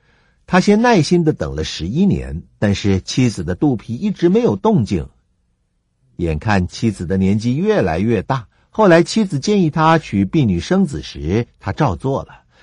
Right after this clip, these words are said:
结果生下了以实玛利。但是以实玛利并不是信心之子，而是血气之子。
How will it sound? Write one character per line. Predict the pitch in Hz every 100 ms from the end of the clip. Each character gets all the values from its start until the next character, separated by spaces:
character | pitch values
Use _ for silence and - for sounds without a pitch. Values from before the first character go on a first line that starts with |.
| _
结 | 123 120
果 | 85
生 | 92 98
下 | 98
了 | 82
以 | 67
实 | - 90
玛 | 98 76 -
利。 | 92 - _ _ _ _ _ _ _
但 | 214
是 | 208
以 | 208 143
实 | - 214
玛 | 113
利 | 123 120
并 | - 127
不 | 95 127
是 | -
信 | 104 196 104
心 | - 107
之 | 101 104
子， | 73 - -
而 | 120
是 | 123
血 | - 87 -
气 | - 208
之 | 135 82
子。 | -